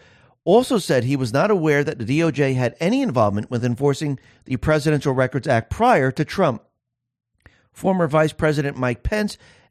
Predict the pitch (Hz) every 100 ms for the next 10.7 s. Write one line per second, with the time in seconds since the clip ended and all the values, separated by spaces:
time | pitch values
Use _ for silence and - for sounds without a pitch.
0 | - 190 190 190 160 151 151 143 147 135
1 | 127 120 95 - _ - 226 214 156 120
2 | 107 - _ 151 147 160 170 175 156 139
3 | 139 131 - 143 139 143 127 117 117 123
4 | 110 110 101 107 107 104 90 - _ _
5 | _ _ _ _ _ _ _ _ _ 156
6 | 185 190 170 170 165 160 - _ _ 135
7 | 139 170 - - _ - - 247 185 123
8 | 101 - 143 139 - _ _ _ - 120
9 | - 98 92 117 123 - _ _ - 143
10 | 160 165 160 147 147 143